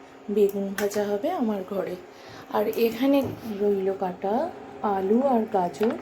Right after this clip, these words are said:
সরু সরু করে ভাজার মতো, এটা কাল সকালের জন্য কেটে রাখলাম। ছেলের যেহেতু কালকে পরীক্ষা রয়েছে, তাই ভেবেছি একটু চাউমিন বানিয়ে দেব।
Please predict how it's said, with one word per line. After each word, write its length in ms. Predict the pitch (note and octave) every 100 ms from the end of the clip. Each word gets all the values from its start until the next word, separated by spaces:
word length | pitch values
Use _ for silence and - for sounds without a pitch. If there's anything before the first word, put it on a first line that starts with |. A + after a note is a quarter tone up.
| - - - - - - -
সরু 200 | G#3 G3
সরু 280 | G3+ F#3+ F#3+
করে 200 | G3+ C#4
ভাজার 440 | C4+ G3 F3 F3
মতো, 440 | F#3 F#3+ - - -
এটা 140 | B3+
কাল 180 | B3 B3+
সকালের 540 | - A3 G3 G3 F3+ F3+ -
জন্য 240 | F#3+ G#3 B3
কেটে 220 | A3 G3
রাখলাম। 400 | F#3 F#3 F3+ F#3
ছেলের 300 | - B3 B3+
যেহেতু 320 | A#3+ B3 B3 B3+
কালকে 280 | A#3+ A#3+
পরীক্ষা 400 | B3 B3+ B3 -
রয়েছে, 400 | B3+ A3 G3 - B3 - - - - -
তাই 200 | - G3
ভেবেছি 460 | G3+ G3+ G3 G3 F4+
একটু 240 | E4+ -
চাউমিন 560 | C#4 A3+ E3+ F3+ F#3 F#3+
বানিয়ে 300 | F#3 F#3 F#3
দেব। 120 | F#3